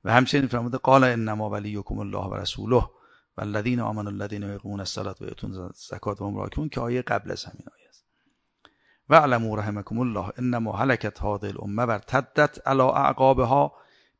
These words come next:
بعد نبیها صلی الله علیه و آله و سلم برکوبها طریق من خلا من الامم الماضیه و القرون السالفه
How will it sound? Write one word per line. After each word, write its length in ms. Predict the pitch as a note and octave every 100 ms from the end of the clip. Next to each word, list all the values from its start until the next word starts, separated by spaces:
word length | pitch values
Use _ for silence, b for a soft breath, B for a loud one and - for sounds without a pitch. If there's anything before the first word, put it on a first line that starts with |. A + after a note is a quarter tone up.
| -
بعد 320 | D3 - -
نبیها 760 | A2 G#2+ D3 D3+ B2+ B2 C3+ -
صلی 280 | - A2+ A2
الله 360 | A2 A2 -
علیه 320 | - G#2 F#2+ G2
و 40 |
آله 360 | G#2+ G2 G2+ G2
و 40 |
سلم 440 | - G2+ A#2 D3+ D3 b b b -
برکوبها 580 | A#2+ A2+ D3+ D3+ C#3 D3
طریق 440 | - A2+ D3 C#3+
من 200 | A#2+ A2
خلا 360 | - - A2+ G#2
من 160 | G#2+
الامم 340 | G2+ G#2 G#2 G2
الماضیه 680 | G2 G2 F#2+ G2+ G2+ G2 - _ b b b -
و 40 |
القرون 400 | G#2+ - G#2 G2+
السالفه 720 | G2 - G2 G2 F#2+ - F#2+